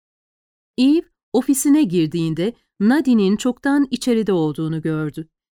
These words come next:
Nadine'in polisleri nasıl atlatabildiğini çok iyi bildiğinden konuyu uzatmaya gerek görmedi. Üstelik bu kez sorgu odalarından birinde değil, ofisinde konuşmak Eve için de daha uygundu. "Kanal yetmiş beşteki bilgisayarına takip cihazı koyacağız."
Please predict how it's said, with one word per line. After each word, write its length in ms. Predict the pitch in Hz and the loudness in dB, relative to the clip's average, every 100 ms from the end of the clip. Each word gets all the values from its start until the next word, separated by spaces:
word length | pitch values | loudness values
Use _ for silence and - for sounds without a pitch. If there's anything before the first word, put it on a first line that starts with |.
| - | -2
Nadine'in 480 | 262 330 302 294 311 | 0 2 4 4 2
polisleri 580 | 269 262 - 262 262 254 | 0 0 0 0 4 2
nasıl 260 | 294 302 | 2 0
atlatabildiğini 880 | 196 208 202 208 175 175 170 185 208 | -2 -4 -4 -4 -4 -4 -2 0 0
çok 260 | 285 277 | -4 -4
iyi 140 | 190 156 | -4 -4
bildiğinden 680 | 156 170 165 160 160 247 262 _ _ | -6 -4 -4 -4 -4 -6 -8 _ _
konuyu 300 | 262 262 349 | 2 4 4
uzatmaya 560 | 302 269 262 247 240 233 | 2 -2 -2 0 2 2
gerek 340 | 202 190 190 | 0 -2 -4
görmedi. 560 | 170 156 147 139 151 - _ _ | -4 -2 -4 -8 -12 -16 _ _
Üstelik 420 | 190 196 175 185 | -6 -2 -2 -2
bu 100 | 254 | -6
kez 320 | 262 170 190 - _ | -4 -4 -4 -8 _
sorgu 460 | - 262 254 254 330 | -8 -2 0 0 -2
odalarından 680 | 254 233 220 214 208 208 180 | 0 0 2 0 0 -2 -2
birinde 420 | 170 165 156 143 | -2 -2 -2 -2
değil, 300 | 151 202 277 - | -2 -4 -4 -6
ofisinde 540 | 220 247 247 233 277 | -4 -2 0 0 0
konuşmak 540 | - 170 160 165 175 - | -4 -6 -6 -6 -6 -4
Eve 260 | 233 254 | 0 0
için 260 | 233 - 196 | 0 -2 -2
de 200 | 180 202 - | -2 -4 -8
daha 220 | 160 156 | -8 -6
uygundu. 500 | 143 135 147 143 - _ _ _ _ _ _ _ _ | -8 -8 -8 -10 -14 _ _ _ _ _ _ _ _
"Kanal 320 | 269 302 330 | 0 2 4
yetmiş 400 | 277 285 277 - | 2 2 0 0
beşteki 440 | 262 - 269 277 226 | -2 0 -2 0 0
bilgisayarına 840 | 208 214 - 220 208 220 240 247 | -2 -4 -2 0 2 2 2 0
takip 400 | 240 214 233 - | -2 -4 -6 -4
cihazı 360 | 175 170 160 | -4 -2 -4
koyacağız." 720 | 160 175 165 170 165 160 - | -2 -2 -2 -4 -6 -6 -8